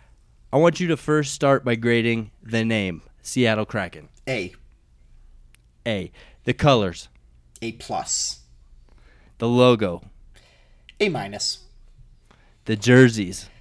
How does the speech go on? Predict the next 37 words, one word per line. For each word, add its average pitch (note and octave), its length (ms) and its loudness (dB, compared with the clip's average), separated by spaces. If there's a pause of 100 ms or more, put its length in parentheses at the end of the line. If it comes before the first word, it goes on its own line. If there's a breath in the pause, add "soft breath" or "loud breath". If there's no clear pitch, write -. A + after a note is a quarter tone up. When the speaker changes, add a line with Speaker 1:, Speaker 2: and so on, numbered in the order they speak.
(1200 soft breath)
Speaker 2:
B F#3 100 0
plus. - 600 -10 (1120 soft breath)
Speaker 1:
And C3+ 360 2 (480)
finally, D3 340 -2
how D3+ 200 2
good C#3 280 4
do A#2+ 100 0
you A#2 100 2
think A2 300 -4
they're A2 220 0
gonna G2+ 300 -6
be? F2 340 -8
I A2 100 -4
mean, A#2 200 0
there's A#2 220 -2
been C#3 300 2 (320 soft breath)
a A#2+ 120 -6
lot B2+ 300 -2
of B2+ 200 -8
talk. A#2 300 -6 (1160)
Are C3+ 100 0
they D3 160 4
gonna C#3+ 180 4
run C#3 260 4
things C#3 280 0
like B2 240 -4
Las A#2 260 -4
Vegas? A2+ 560 -2 (280 soft breath)
Or A2 200 0
are G2+ 140 0
teams C#3 340 0
gonna C3+ 180 -2
learn C3 200 0
how B2+ 140 -2
to B2 80 -2
protect A#2+ 420 -6
themselves A2+ 680 -6